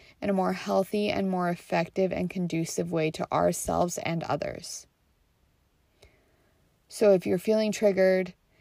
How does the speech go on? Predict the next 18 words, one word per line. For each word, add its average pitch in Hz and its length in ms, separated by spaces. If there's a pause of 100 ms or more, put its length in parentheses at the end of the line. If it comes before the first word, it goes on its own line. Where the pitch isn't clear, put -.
(280)
if 180 640 (540)
you 185 760
are 170 440
feeling 208 640
like 175 320
you 185 220
are 170 320
regressing, 170 1080 (460)
if 180 480
you're 180 160
feeling 226 880
like 170 500
you 185 240
are 165 180
just - 380
caught 190 360
up 185 220
in 170 180